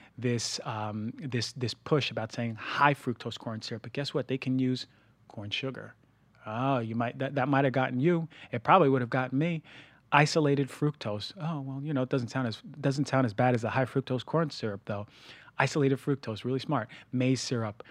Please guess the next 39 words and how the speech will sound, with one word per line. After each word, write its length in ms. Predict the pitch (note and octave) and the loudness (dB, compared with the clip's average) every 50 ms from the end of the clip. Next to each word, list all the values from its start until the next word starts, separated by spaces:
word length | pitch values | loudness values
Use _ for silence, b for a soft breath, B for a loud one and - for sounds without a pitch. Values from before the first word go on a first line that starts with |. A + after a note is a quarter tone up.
| B B - | B B -20
fructose 720 | - - - - D3 D3 - - - - C3 B2+ B2+ A2+ | -20 -14 -2 0 0 0 0 -4 -6 -4 -2 -2 -2 -2
syrup. 500 | - - - B2+ A#2+ A#2 A2 G#2+ - - - - _ _ _ _ _ | -6 -6 -4 -2 -2 -2 -2 -4 -8 -16 -20 -20 _ _ _ _ _
If 80 | - - | -12 -10
you 60 | E3+ | -8
see 180 | D#3 - F3+ F#3 | -4 -4 -4 -2
any 260 | E3+ E3+ G3 G#3+ G#3 | 0 0 2 4 4
of 140 | G3+ F3+ D#3+ | 2 2 2
these 200 | F3 E3+ D3 - | 0 0 0 -2
hidden 420 | - - D#3 D#3 D3+ C#3+ C3+ C3 | -2 0 2 4 4 4 4 4
words, 480 | C3+ D#3 E3 D3+ B2 A2+ A#2 - - - b b b b b b b b b b b _ | 4 6 8 8 6 6 2 -4 -6 -12 b b b b b b b b b b b _
rest 180 | D#3+ E3 - | 2 2 2
assured 280 | - - - F#3 D3 A#2+ | 0 2 4 4 4 4
that's 180 | B2 A#2 - | 4 0 0
high 100 | - B2+ | -4 -6
fructose 380 | A#2 - A#2+ G#2+ - - G#2 - | -4 -4 -6 -8 -8 -10 -12 -12
corn 220 | - - G2+ G2+ | -14 -16 -16 -12
syrup. 280 | - - - G#2+ G2+ - - _ _ _ _ _ _ _ | -12 -10 -10 -10 -12 -14 -20 _ _ _ _ _ _ _
It's 100 | - - | -10 -6
just 220 | - - A#2+ - - | -4 -4 -4 -4 -4
the, 240 | B2 A#2 A2+ G#2+ G2+ - B B B B B B B | -2 -2 -2 -4 -6 -10 B B B B B B B
the 120 | - A#2 A2+ | -4 -4 -4
association's 680 | G#2 - - A#2 G#2+ - - A#2 A2+ G#2+ - - A2+ G2+ | -4 -4 -4 -4 -4 -2 -2 -2 -2 -2 -2 -6 -6 -6
getting 240 | A#2 A2 G#2+ G#2+ G#2+ | -6 -6 -6 -6 -6
really 180 | G#2+ G#2 G#2 | -8 -8 -8
smart 360 | G2 - - G#2+ G#2 G#2 G2 | -10 -8 -8 -8 -8 -8 -8
on 120 | G2+ G2+ G2 | -10 -12 -12
it. 160 | G2 G#2+ B B B B B B B B B B B B B B B B B B _ - | -14 -14 B B B B B B B B B B B B B B B B B B _ 4
And 140 | E3+ D#3 E3 | 8 10 12
although 220 | E3 E3 F3 F3 | 12 12 12 12
not 340 | D#3+ D#3 F3 G3 F#3 - - | 12 12 10 10 8 4 4
derived 280 | D#3+ D#3+ D#3 D#3 D3 | 8 8 8 8 8
from 120 | - D3+ C3+ | 4 0 -2
corn, 320 | - - G3 F#3+ F3 D#3 | 2 2 4 4 4 2
tapioca 500 | C#3 - D#3+ F3+ - F3 E3 D3 - D#3 | 2 0 -2 -2 0 0 -2 0 -2 -4
syrup 300 | - - - D3+ D3 D3 | -4 0 2 2 2 2
does 160 | - D3+ C#3 | 0 -4 -4
the 60 | D3 C#3 | -2 -4
same 260 | - - C#3+ C#3+ C#3+ | -4 -2 -2 -2 -4
thing. 260 | - G#2+ G#2 A2 A2+ | -6 -10 -12 -12 -18